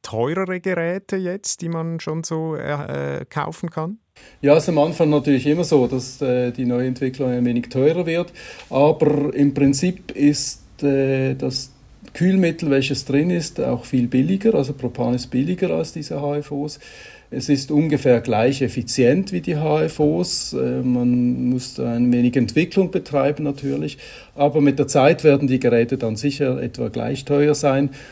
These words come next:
Speaker 2: und deshalb auch auf diese Art vergleichbar sein.
Speaker 1: Stefan Reimann, Sie sagen eben Auswirkung aufs Klima. Also das heißt, äh, g-, gibt's da eine Berechnung, wie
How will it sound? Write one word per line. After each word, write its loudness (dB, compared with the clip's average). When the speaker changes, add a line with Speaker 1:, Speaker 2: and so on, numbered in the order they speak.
Speaker 2:
und -6
deshalb -4
auch -4
auf -6
diese -4
Art -6
vergleichbar -8
sein. -16
Speaker 1:
Stefan 0
Reimann, 0
Sie -4
sagen -2
eben -4
Auswirkung -2
aufs -4
Klima. 0
Also -8
das -4
heißt, -4
äh, -14
g-, -12
gibt's -6
da 0
eine -2
Berechnung, -4
wie -8